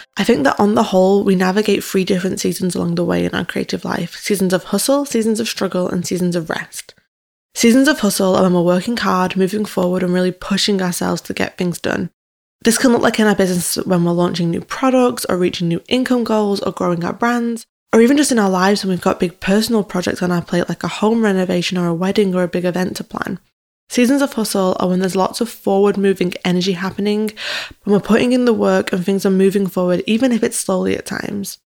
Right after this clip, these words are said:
Seasons of struggle are when we're facing a challenge or an obstacle along the way.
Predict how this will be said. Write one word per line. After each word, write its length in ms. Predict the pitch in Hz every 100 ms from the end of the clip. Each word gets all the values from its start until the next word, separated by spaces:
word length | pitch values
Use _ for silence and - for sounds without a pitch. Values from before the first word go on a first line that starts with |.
| -
Seasons 320 | - 240 247
of 100 | 214
struggle 540 | - 285 294 214 196 -
are 80 |
when 100 | 202
we're 80 | 202
facing 380 | 202 202 214 240
a 40 |
challenge 400 | 240 202 196 190 -
or 80 | 190
an 120 | 185
obstacle 500 | 190 - - - 190
along 240 | 190 190
the 80 | 196
way. 340 | - - 208